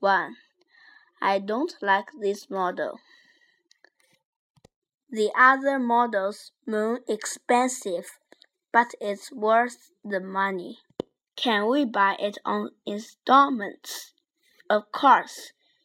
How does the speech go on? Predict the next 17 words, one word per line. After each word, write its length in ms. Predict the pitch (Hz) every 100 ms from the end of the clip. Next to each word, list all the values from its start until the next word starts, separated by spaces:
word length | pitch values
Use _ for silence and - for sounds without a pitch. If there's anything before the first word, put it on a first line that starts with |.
| _ -
you 160 | 247
can 300 | 247 202 185
pay 360 | - - 208 214 -
a 140 | 202 233 -
deposit 1600 | 226 240 - _ _ _ - - - 247 254 - - - - - _ - _ _ _ -
of 260 | 196 202
thirty 1000 | 262 - - - 214 214 214 - 214 208
pounds 760 | 226 - 208 - - - - - _ _ _ _ _ _ _ _ -
and 160 | 220
then 640 | 208 214 233 208 196 202 226 _ _ _ _ -
fourteen 800 | 226 220 220 214 208 214 214 220 _ _ -
pounds 480 | - 202 208 220 - _ _ _
a 100 | 196
month 720 | 202 202 196 208 226 - - _ _ _ _ _ -
for 300 | 208 202 202
three 400 | - - 202 202
years. 720 | 208 196 - - - -